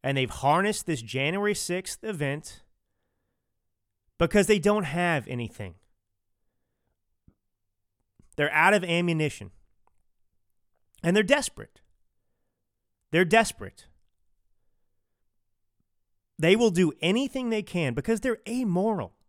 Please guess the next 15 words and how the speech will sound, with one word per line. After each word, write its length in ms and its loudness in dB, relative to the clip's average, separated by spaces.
all 100 -4
right? 300 0
They 120 6
don't 200 6
abide 680 4
by 120 4
the 100 0
same 340 -2
virtues 460 -2
and 120 -4
principles 680 -6
as 680 2
Republicans 580 0
and 100 -8
conservatives. 760 -8